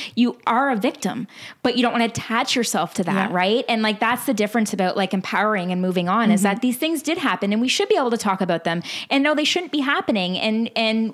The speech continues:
Speaker 1: we do feel like a victim and, uh, like, we are a survivor of that. But, like, the, the fact is, is that, like, as women, to empower ourselves, we need to detach from that, talk about it like Birds Papaya did, talk about it like you did, and then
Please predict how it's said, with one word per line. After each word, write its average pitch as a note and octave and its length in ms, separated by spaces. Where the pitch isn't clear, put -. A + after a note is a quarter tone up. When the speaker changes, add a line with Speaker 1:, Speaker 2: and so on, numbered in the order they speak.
Speaker 1:
we A#3+ 140
do C4 160
feel C#4 140
like G#3+ 120
a G#3 60
victim F#3 480
and, F#3 360
uh, A3+ 180
like, G#3 220
we G#3 100
are G3+ 200
a G#3 40
survivor G#3+ 460
of F3 140
that. D#3+ 280
But, - 160
like, G3+ 220
the, G3+ 100
the G#3 80
fact A#3 340
is, A3+ 280
is G3 100
that, G3 220
like, G3 260
as G3 180
women, A3 360
to G3 140
empower F#3+ 360
ourselves, G#3 640
we G3+ 100
need G3+ 200
to G3+ 100
detach G3 640
from F3+ 160
that, E3+ 200
talk B3+ 260
about F#3 220
it F#3 100
like F#3 240
Birds F#3+ 180
Papaya G3 340
did, E3 260
talk A#3 240
about G#3 220
it - 80
like F3 220
you G3+ 140
did, E3 300
and A#3 180
then B3 340